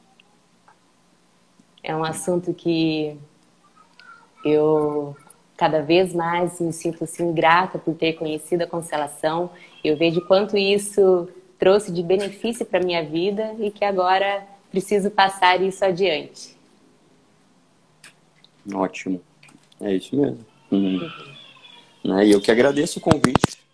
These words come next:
Speaker 2: Peço desculpas aqui por essa, a câmera que caiu do meu tripé, agora eu tô arrumando <laughs> ela. Né? Mas tá tudo certo.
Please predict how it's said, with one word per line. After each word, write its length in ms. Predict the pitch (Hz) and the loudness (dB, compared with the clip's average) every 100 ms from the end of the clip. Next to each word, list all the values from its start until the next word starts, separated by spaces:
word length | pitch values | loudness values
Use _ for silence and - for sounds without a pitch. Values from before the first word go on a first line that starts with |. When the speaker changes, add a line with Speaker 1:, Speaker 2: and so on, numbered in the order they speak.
| _ _ _ | _ _ _
Speaker 2:
Peço 180 | - - | -8 -6
desculpas 560 | 104 - - 110 113 107 | -2 -2 -2 -6 -8 -10
aqui 180 | 104 110 | -12 -14
por 120 | 98 | -14
essa, 280 | 101 110 104 _ | -12 -14 -16 _
a 60 | 110 | -20
câmera 460 | - 107 98 98 98 | -4 -2 0 -2 -4
que 180 | - | -4
caiu 420 | - 92 98 101 98 | -2 0 0 -4 -6
do 140 | 92 | -8
meu 140 | 90 | -4
tripé, 500 | 90 - 101 - 95 | -6 -6 -12 -4 -4
agora 220 | 104 92 90 | -2 -4 -6
eu 40 | |
tô 80 | 98 | -10
arrumando 480 | 92 92 87 92 98 | -10 -10 -4 -4 0
<laughs> 40 | |
ela. 260 | 104 113 143 _ _ _ _ _ - _ | 0 0 -10 _ _ _ _ _ -20 _
Né? 240 | 104 98 - _ _ _ | -12 -12 -14 _ _ _
Mas 160 | 101 101 | -18 -10
tá 100 | 104 | -10
tudo 240 | - 95 | -8 -12
certo. 400 | - 82 76 - | -2 0 0 -2